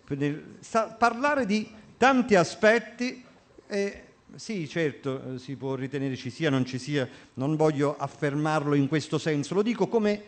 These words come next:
tema. Sono temi che nelle scuole vengono trattati, così come la politica. Esiste una politica che si impegna, alcuni politici che si impegnano, ve ne sono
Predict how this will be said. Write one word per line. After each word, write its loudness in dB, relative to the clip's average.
tema. 4
Sono 2
temi 2
che 0
nelle 2
scuole 0
vengono -2
trattati, -2
così 0
come 0
la 0
politica. 2
Esiste 0
una 2
politica 0
che -4
si -4
impegna, 0
alcuni 2
politici -2
che -2
si -6
impegnano, -2
ve -8
ne 0
sono -2